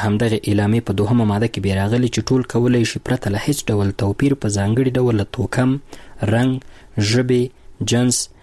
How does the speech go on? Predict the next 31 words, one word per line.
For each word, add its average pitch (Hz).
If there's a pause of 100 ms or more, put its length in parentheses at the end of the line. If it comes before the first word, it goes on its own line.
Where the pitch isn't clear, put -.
(840)
سیاسي 104
یا 117
بلې 123
هرې 123 (100)
عقیدې 107
او 117
دغه 98
شان 123
د 104
ملي 113
یا 127 (100)
ټولنیز 104
ثروت 110 (140)
پرته 143 (540)
په 131
ګډه 139
د - (160)
ټولو 151
حقونو -
او 117
خپلواکیو 98
څخه 120
برخمن 123 (120)
شي. 98 (360)
د - (140)
اعلامیې 101
اوومه 104
ماده 95
بیا 101
وایي، 120
د 107